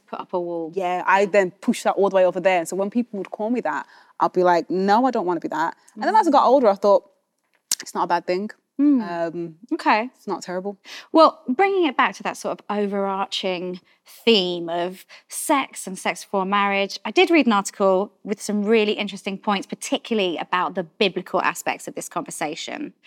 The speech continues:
Speaker 1: So I'll read a passage and I'd love to hear your thoughts on it. "The early chapters of Genesis give a basic blueprint for marriage. Even though it never says, 'Thou shalt not have sex before marriage,' it clearly suggests that sex outside of marriage flows against God's design.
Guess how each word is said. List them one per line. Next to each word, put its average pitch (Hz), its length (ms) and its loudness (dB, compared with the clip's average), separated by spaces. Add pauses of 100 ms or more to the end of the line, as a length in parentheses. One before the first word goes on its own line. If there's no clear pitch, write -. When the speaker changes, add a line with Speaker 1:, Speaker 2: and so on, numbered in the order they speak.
Speaker 1:
So 247 160 4
I'll 262 80 6
read 320 180 4
a - 40 -2
passage 247 540 -2
and 190 80 -4
I'd 196 80 -4
love 202 160 2
to 202 80 -10
hear 185 120 -2
your 180 80 0
thoughts - 380 -4
on 139 100 -8
it. 123 120 -10 (420)
"The 269 240 2
early 330 320 10
chapters - 380 -2
of 233 120 -8
Genesis 190 600 -4
give 196 200 -2
a 180 60 -2
basic 196 640 -2
blueprint 170 500 -6
for 170 100 -12
marriage. 131 580 -4 (180)
Even 285 560 6
though 170 480 0
it 135 180 -2
never 196 260 -2
says, 170 400 -2 (320)
'Thou 190 240 8
shalt 185 360 -2
not 180 240 -4
have 160 200 -6
sex - 340 0
before 180 280 -6
marriage,' 120 460 -6
it 202 180 -8
clearly 226 340 0
suggests - 360 -10
that 185 100 -12
sex - 340 -8
outside 190 540 -4
of 185 120 -8
marriage 180 380 -8
flows 170 300 -6
against - 300 -12
God's 165 200 -10
design. 147 460 -8